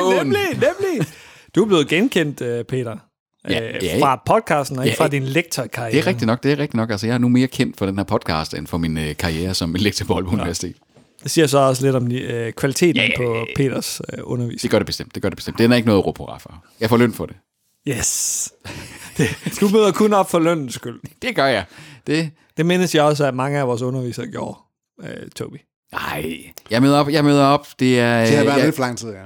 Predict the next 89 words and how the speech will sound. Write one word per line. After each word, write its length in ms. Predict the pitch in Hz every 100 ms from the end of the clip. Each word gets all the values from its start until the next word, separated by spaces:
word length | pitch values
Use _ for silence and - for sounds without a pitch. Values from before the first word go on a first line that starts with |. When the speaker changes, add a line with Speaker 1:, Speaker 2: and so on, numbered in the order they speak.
| 104
Speaker 1:
firs, 380 | - 202 131 - -
firs 180 | 160
tyve. 300 | 113 104 101
Jeg, 280 | 104 113 -
firs 180 | - 131
procent 180 | 113 113
af 60 | 104
tiden, 140 | 107
der 60 | 98 -
elsker 220 | 95 82
jeg 40 |
at 60 | 71
gå 60 |
på 100 | 71
arbejde. 260 | - 117 -
Speaker 3:
Peter, 240 | - 180 165 170
jamen, 120 | 185
det 80 | 202
er 40 |
ikke, 80 | 233
fordi 140 | 202
du 100 | 202
er 40 | 175
ung, 180 | 208 220 _
men 120 | 139
om 160 | 147 139
tyve 300 | - 285 294
år, 340 | 220 135 - _ _ -
når 60 |
du 40 | 143
har 80 | 143
gjort 320 | 196 185 -
det, 260 | 143 135
og 200 | 151 139
set 200 | 120 190
de 80 | 147
samme, 300 | 135 180 208 -
der 60 |
kommer 160 | - 160
ind 120 | 175
og 60 | 180
ud 100 | 180
af 80 | 139
sin 100 | -
Speaker 1:
Nu 40 |
skal 60 | 87
du 40 |
tænke 80 | 254
på, 80 | 220
jeg 120 | 190
har, 80 | 180
jeg 140 | 170
har 80 | 180
jo, 200 | 139 110
øh, 160 | 101 107
jeg 80 |
har 80 | 156
jo 40 | 127
lige 180 | 135
for 240 | 190 113 92
et 100 | 85
par, 120 | 85 -
øh, 260 | 98 85 80
for 120 | 98
en, 160 | 92
øh, 220 | 90 85 78
fjorten 260 | 117 98
dage 200 | 92 190
siden, 200 | 240 175
der 60 | 180
havde 140 | 165 170
jeg 120 | 165
jo 120 | 123
ti 200 | 98 - 240
års 140 | 127
jubilæum 360 | 95 92 139 151
på 60 |
Aalborg 160 | 104 135
Universitet 320 | 104 87 135
som 140 | 101
underviser, 400 | 104 139 101 -
og 100 | 69
jeg 160 | 76 104
er 40 |
stadigvæk 300 | 175 202 269
ikke 120 | 220 -
træt 180 | 170
af 100 | 151
det. 80 | 90